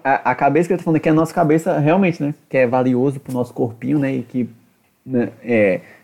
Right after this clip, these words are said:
principalmente no cos-, no nosso corpo espiritual, por assim dizer,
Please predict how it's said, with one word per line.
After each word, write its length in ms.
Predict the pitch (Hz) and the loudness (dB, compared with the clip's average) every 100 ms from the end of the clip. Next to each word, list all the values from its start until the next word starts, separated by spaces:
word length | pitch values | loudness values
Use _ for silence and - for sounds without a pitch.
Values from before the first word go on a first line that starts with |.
| _ _ _ | _ _ _
principalmente 320 | 147 170 151 | 0 2 2
no 80 | 160 | 2
cos-, 280 | 160 151 - | 2 0 -2
no 220 | 143 131 143 | -12 -4 0
nosso 260 | 143 - | 0 0
corpo 380 | 160 151 160 165 | 0 2 2 0
espiritual, 600 | - - 143 - 123 135 | -10 -4 -4 0 2 2
por 180 | 156 139 | 2 2
assim 200 | 123 127 | 0 0
dizer, 420 | 127 117 117 160 | -2 0 -2 -4